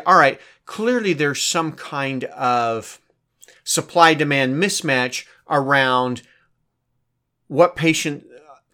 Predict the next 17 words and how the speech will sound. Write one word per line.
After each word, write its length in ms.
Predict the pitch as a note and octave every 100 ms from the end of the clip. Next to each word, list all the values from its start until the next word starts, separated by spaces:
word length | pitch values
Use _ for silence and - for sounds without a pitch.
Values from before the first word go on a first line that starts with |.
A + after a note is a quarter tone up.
| - -
want 400 | C#3 D3 E3+ D#3+
to 140 | E3+
be 100 | D3
seen 400 | C#3+ - D#3 D3+
and 180 | C3+ A#2
when 200 | D3 F3+
they 100 | E3+
want 200 | D#3 D3+
to 60 | C#3+
be 120 | C#3
seen 320 | - D3 C#3+
versus 300 | C3+ - A#2+
how 200 | - E3
we 80 | D3
have 160 | C#3 A#2+
it 100 | -
templated. 540 | A3+ B3+ B2 G#2